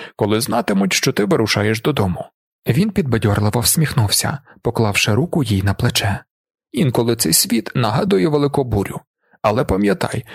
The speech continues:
що після неї завжди визирає сонце». «Дякую, ваша величносте». Король відійшов до інших хворих, а тоді тихо сказав щось подвижникам. Не минуло й п'яти хвилин,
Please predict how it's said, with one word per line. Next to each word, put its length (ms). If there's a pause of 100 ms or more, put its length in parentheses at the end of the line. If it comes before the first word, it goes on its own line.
що 200
після 340
неї 420
завжди 440
визирає 500
сонце». 480 (760)
«Дякую, 400
ваша 220
величносте». 640 (760)
Король 260
відійшов 480
до 120
інших 360
хворих, 520 (320)
а 100
тоді 280
тихо 340
сказав 400
щось 200
подвижникам. 800 (720)
Не 120
минуло 320
й 80
п'яти 300
хвилин, 480